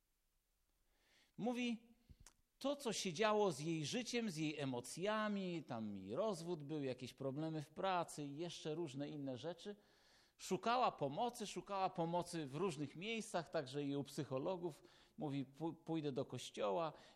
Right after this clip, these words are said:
i ten ps-, jeden z psychologów mówi: „A jak pani potrzebuje, to oczywiście”. Przyszła do zboru, mówi: „Bóg tu jest, zostaje w tym kościele”, i została. Potem jej synowie się nawrócili. Jeden z synów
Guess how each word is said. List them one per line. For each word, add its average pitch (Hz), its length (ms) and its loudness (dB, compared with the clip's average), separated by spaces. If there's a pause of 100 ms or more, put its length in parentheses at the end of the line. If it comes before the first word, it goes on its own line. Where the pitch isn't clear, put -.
i 233 80 -8
ten 147 180 0
ps-, - 160 -12
jeden 147 400 0
z 143 40 -4
psychologów 147 600 -2
mówi: 160 260 -4
„A - 180 4
jak - 180 0
pani 170 240 -4
potrzebuje, 147 580 -4
to 131 160 -4
oczywiście”. 120 520 -8 (180)
Przyszła 208 320 -4
do 147 100 -4
zboru, 139 360 -2
mówi: 123 180 -6
„Bóg 139 220 -10
tu 120 120 -10
jest, 87 240 -10
zostaje 135 420 -14
w - 40 -20
tym 113 160 -12
kościele”, 98 480 -16
i 123 80 -14
została. 139 400 -16 (4000)
Potem 226 320 6
jej 160 120 2
synowie 233 440 2
się 233 140 -2
nawrócili. 202 760 -4 (340)
Jeden 202 260 4
z - 80 -4
synów 196 420 0